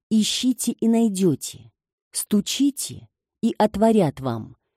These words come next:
Ибо всякий просящий получает, и ищущий находит, и стучащему отворят». Банальность. Но какова была вероятность,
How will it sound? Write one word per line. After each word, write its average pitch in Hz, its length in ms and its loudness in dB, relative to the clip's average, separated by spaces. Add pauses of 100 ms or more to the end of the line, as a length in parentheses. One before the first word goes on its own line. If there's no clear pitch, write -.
Ибо 170 280 2
всякий 180 440 -2
просящий 202 760 -2
получает, 170 880 -4 (320)
и 233 80 0
ищущий 226 580 -2
находит, 185 760 -2 (280)
и 196 60 -2
стучащему 170 1000 -4
отворят». 165 600 -4 (880)
Банальность. 143 880 -4 (480)
Но 165 80 0
какова 196 400 0
была 175 200 -2
вероятность, 165 880 -4